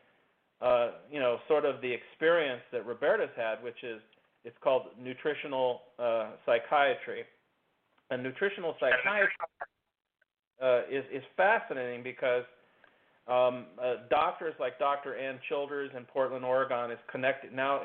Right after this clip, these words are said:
She, she's a psychiatrist, but she's connecting her clinic with, uh, mental and metabolic health. And what she's finding is that while many patients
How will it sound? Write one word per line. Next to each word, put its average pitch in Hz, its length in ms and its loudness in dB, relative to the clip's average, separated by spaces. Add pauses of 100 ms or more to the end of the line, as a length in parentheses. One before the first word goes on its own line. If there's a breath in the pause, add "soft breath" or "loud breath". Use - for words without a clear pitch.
(180)
She, 131 160 -8 (160)
she's 139 140 -6
a 123 180 -8
psychiatrist, 127 800 2 (560 soft breath)
but 127 160 4
she's 127 80 -8 (100)
connecting 131 460 -2
her 117 200 -4
clinic 135 440 -2
with, 123 140 4 (180)
uh, 117 160 2
mental 127 600 2
and 113 160 -8
metabolic 127 640 4
health. 107 260 0 (600 soft breath)
And 131 100 -4
what 170 180 2
she's 151 120 -12 (100)
finding 160 380 -2
is 123 180 -8
that 123 220 0 (220)
while 127 220 2
many 151 300 -4
patients 143 440 -4